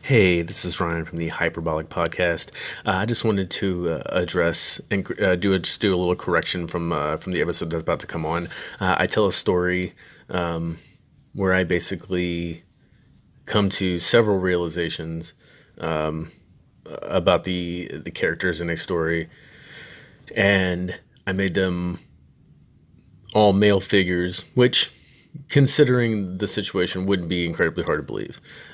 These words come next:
Um, but then I, I, I fixed it, and I came to, like I said, I came to several realizations. But still, still, after settling on human beings, I refer to them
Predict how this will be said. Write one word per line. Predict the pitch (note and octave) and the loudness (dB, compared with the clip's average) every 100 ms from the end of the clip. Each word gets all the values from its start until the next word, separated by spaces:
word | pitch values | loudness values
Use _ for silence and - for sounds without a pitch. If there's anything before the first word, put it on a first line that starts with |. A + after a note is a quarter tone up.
| - | -4
Um, | F2+ E2 E2 F2 - _ | -2 0 -2 -4 -10 _
but | - F2+ | -2 2
then | F2+ | 2
I, | E2 D#2 - D#2 | 2 0 0 -2
I, | - | 0
I | E2 D#2+ E2 - - | -2 -2 -4 -12 -16
fixed | - A#2 G#2+ - | 0 2 2 4
it, | G#2 F#2+ | 4 4
and | F2 | 0
I | D#2+ | -4
came | - D#2+ | -6 -6
to, | D2+ | -4
like | F2 E2 | -4 -4
I | |
said, | E2 D#2+ D2 | -4 -4 -4
I | |
came | - C#2 | -6 -8
to | D#2 | -4
several | E2+ D#2+ E2 | -4 -2 0
realizations. | D#2+ D#2+ D#2+ E2 D#2+ E2 E2 - - - - | 0 0 0 0 0 -4 -6 -12 -20 -12 -4
But | G2 | -2
still, | - - - B2+ B2+ B1+ - - - - - _ _ _ | 2 2 4 6 6 4 -2 -12 -18 -20 -20 _ _ _
still, | - - - B2 A2+ F2+ | -6 -4 2 6 8 6
after | F#2 F#2+ G2+ F2+ | 2 0 2 2
settling | E2+ - G#2 G2+ F#2+ F2+ - - - - | 2 2 2 2 0 -4 -8 -18 -20 -8
on | F#2 E2+ | -4 -4
human | E2+ G#2+ G#2 F#2+ | 0 2 2 2
beings, | F#2 E2+ D2 D2+ D#2 - - _ _ _ _ - _ _ - | 2 0 -4 -6 -4 -4 -6 _ _ _ _ -20 _ _ -6
I | |
refer | D#2+ E2 - F#2 | -2 0 4 4
to | E2 F2+ | 4 0
them | F2 F2 F2+ F2 | 0 0 -2 -4